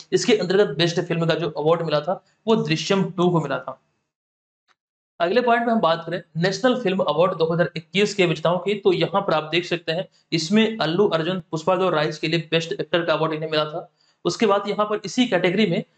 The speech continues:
जो feature film है, उसके बारे में यहाँ पर जानकारी दिया गया है। अगला यहाँ पर हमारा है, अ, अड़सठवें Hyundai Film Fair Award। यहाँ पर आप देख सकते हैं, इसके बारे में भी डिटेल जानकारी आपको दी गई है। ये recently जो भी Film Fair Award आयोजित है, उसके बारे में। और यहाँ पर बिहार के संदर्भ में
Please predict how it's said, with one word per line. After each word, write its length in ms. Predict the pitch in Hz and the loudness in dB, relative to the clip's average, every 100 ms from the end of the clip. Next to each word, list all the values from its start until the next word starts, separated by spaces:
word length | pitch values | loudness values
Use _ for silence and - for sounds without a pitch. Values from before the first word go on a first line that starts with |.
| _ 160 | _ -2
जो 180 | 165 | 0
feature 460 | 190 190 180 233 226 | 2 0 2 0 0
film 300 | 175 175 165 | -2 0 0
है, 120 | 208 170 | 0 -4
उसके 220 | - - | 0 2
बारे 160 | 190 | 2
में 80 | 190 | 0
यहाँ 140 | 170 170 | -2 0
पर 140 | 175 | 0
जानकारी 360 | 156 151 180 175 | 0 0 -2 -2
दिया 160 | 156 | -2
गया 160 | 151 151 | 0 -2
है। 140 | 175 _ - - | -4 _ -12 -4
अगला 240 | 175 220 | 0 2
यहाँ 220 | 233 226 | 0 0
पर 100 | 226 | 0
हमारा 240 | 180 165 165 | 0 2 2
है, 140 | 175 185 _ _ _ | -2 -6 _ _ _
अ, 280 | 160 170 165 | 2 4 2
अड़सठवें 380 | 170 220 214 247 | -2 -2 0 0
Hyundai 340 | 190 180 202 | 0 2 2
Film 260 | 220 185 185 | 2 0 0
Fair 180 | 170 170 | 2 2
Award। 280 | - 170 190 _ 156 | 2 0 -2 _ -2
यहाँ 180 | 151 | 0
पर 160 | 190 185 | 2 2
आप 180 | 151 151 | 2 0
देख 120 | 156 | -6
सकते 280 | - 160 156 | -6 -10 -10
हैं, 160 | 165 - - | -12 -12 -14
इसके 220 | 156 - | -8 0
बारे 180 | 165 175 | 2 2
में 60 | 175 | -2
भी 80 | |
डिटेल 280 | 151 156 175 | -4 -2 2
जानकारी 360 | 165 156 165 165 | 2 2 0 0
आपको 300 | 151 147 160 | -2 -2 -4
दी 140 | 160 | -4
गई 120 | 160 | -4
है। 120 | 160 175 - _ | -4 -8 -16 _
ये 180 | 175 175 | 2 4
recently 400 | 175 220 220 254 | 4 2 2 2
जो 160 | 190 220 | 2 0
भी 80 | 220 | 0
Film 200 | 190 185 | 0 0
Fair 180 | 185 | 0
Award 340 | 175 151 165 165 | 0 0 0 0
आयोजित 240 | 156 156 | -2 -2
है, 80 | 156 | -6
उसके 300 | 160 165 - | -10 -8 -2
बारे 140 | 147 131 | -2 -4
में। 240 | - _ _ _ 151 | -12 _ _ _ -2
और 260 | 160 165 | -2 -2
यहाँ 200 | 165 247 | 0 2
पर 180 | 247 233 | 2 0
बिहार 540 | - 165 - 175 220 | -2 -8 -2 0 2
के 120 | 226 190 | 0 -2
संदर्भ 460 | - 156 165 170 | -4 -2 -2 0
में 140 | 180 | -4